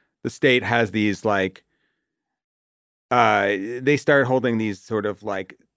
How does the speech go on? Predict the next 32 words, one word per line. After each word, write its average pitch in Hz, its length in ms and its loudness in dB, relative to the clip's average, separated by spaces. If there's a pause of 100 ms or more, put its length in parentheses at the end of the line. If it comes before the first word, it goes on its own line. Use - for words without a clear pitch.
(120)
year 185 260 4
round, 175 400 4
they 143 100 2
pay 135 280 -2
people 131 300 -2
to 117 80 -8
kill 117 220 -2
the 104 100 -8
snakes. 110 320 -6
And 113 120 -6
then 113 120 -2
every 113 260 -2
year 107 460 2
st-, 104 260 -4
for 117 80 -2
the 110 40 0
last 104 160 -2
twelve 107 240 -2
or 104 80 -2
thirteen 104 300 -4
years, 101 180 -2
they've 104 140 -2
had 107 240 -2
the 98 200 0
Python 101 440 0
Bowl 92 260 -4
where 98 160 -2
basically, 101 480 -2
like, 98 140 -4 (400)
snake 135 360 2
hunters 113 380 0
from 110 340 -2